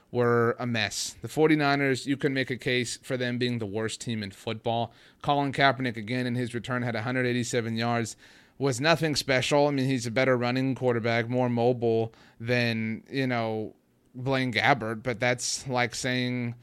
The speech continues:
"I'm more mobile than, you know, pepper jack cheese." I-, it's not a, a big compliment at all, but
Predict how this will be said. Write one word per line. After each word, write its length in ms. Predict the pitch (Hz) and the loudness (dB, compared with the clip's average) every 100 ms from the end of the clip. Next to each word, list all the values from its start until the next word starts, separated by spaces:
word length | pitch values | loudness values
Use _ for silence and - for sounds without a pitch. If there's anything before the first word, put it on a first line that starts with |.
| _ _ - | _ _ -6
"I'm 340 | 127 131 131 | -2 0 0
more 240 | 131 127 127 | 0 2 2
mobile 540 | 123 120 120 120 117 | 2 2 2 0 0
than, 540 | 107 113 107 107 101 92 _ _ - | -2 -4 -4 -6 -8 -12 _ _ -8
you 140 | 131 | -4
know, 120 | 120 107 | -4 -2
pepper 300 | 131 110 117 | -4 -4 -2
jack 260 | 113 110 | -2 -2
cheese." 460 | - 117 98 - - _ - | -4 -6 -6 -10 -14 _ -6
I-, 40 | |
it's 400 | 120 120 127 - | -2 -2 -2 -2
not 240 | 135 135 135 | 0 2 4
a, 140 | 127 | 2
a 20 | |
big 200 | 127 127 | 2 0
compliment 720 | - 113 127 131 107 104 110 - - - - | -2 -4 -2 -2 -4 -6 -8 -12 -20 -14 -2
at 140 | 117 | 0
all, 300 | 110 107 117 | 2 0 0
but 220 | 117 113 | 0 -4